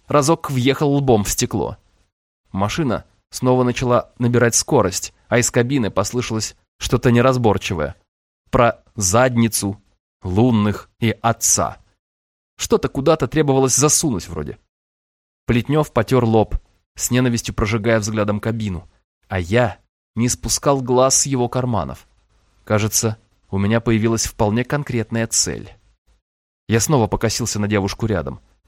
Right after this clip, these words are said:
Она, улыбаясь, смотрела на талисман. Да, потускневшая серебряная фигурка человечка, сложившего на груди ладони в молитвенном жесте. "А тебе хоть раз приходило предзнаменование?"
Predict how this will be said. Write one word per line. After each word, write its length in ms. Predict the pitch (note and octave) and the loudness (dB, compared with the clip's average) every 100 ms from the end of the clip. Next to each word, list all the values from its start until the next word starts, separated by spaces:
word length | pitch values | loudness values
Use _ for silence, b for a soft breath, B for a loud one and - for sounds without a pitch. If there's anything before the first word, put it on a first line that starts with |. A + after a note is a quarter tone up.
| _ | _
Она, 420 | - F2 G2+ A2+ G2+ | -4 0 2 0 0
улыбаясь, 580 | F#2+ F#2 G2+ A2+ F#2+ - _ _ _ | -4 0 2 2 2 -6 _ _ _
смотрела 480 | - A2 G#2+ A#2+ A2+ | -2 -2 2 2 2
на 80 | A2 | 0
талисман. 560 | A2+ A#2 A2+ F2+ - - _ _ _ _ _ _ _ | -2 -2 -4 -6 -8 -18 _ _ _ _ _ _ _
Да, 460 | G#2 A#2+ B2+ A#2+ - _ _ _ | 0 4 4 2 -4 _ _ _
потускневшая 760 | A2 A2+ - B2 C#3 - D3 | -6 -6 -6 -4 -2 0 -2
серебряная 520 | B2 B2 B2 B2+ B2+ A#2 | -2 -2 0 0 0 -2
фигурка 400 | A#2+ A2+ A#2 B2+ | -2 -4 -4 -4
человечка, 680 | - B2+ B2+ G2 - - E2+ _ _ _ _ _ | -2 -2 0 -2 -4 -8 -10 _ _ _ _ _
сложившего 600 | - G2 F#2+ G#2 - F#2 | -2 0 0 -2 -2 -2
на 120 | F#2+ | -2
груди 380 | F#2+ G2+ A2 G#2+ b _ _ | -2 -2 -2 -6 b _ _
ладони 560 | G#2 A#2 C3 D3+ C#3 A#2+ _ _ _ | -2 0 2 2 2 -2 _ _ _
в 100 | G#2+ | -2
молитвенном 480 | A2+ A#2+ A#2+ A#2 A#2 | 2 2 2 0 0
жесте. 480 | G#2 F#2+ - - - _ _ _ _ _ _ _ _ _ | 0 -2 -2 -8 -14 _ _ _ _ _ _ _ _ _
"А 80 | |
тебе 220 | G2 A2 A#2 | -6 -2 -2
хоть 200 | A2 A2+ | -2 -2
раз 320 | A2 - - _ _ _ _ _ | -2 -4 -10 _ _ _ _ _
приходило 460 | - G#2+ G#2 B2+ F3+ | -8 -4 -2 -2 -2
предзнаменование?" 840 | - A#2 A2 A2 A2+ G#2 E2+ E2 | -2 -2 -2 0 0 -2 -4 -12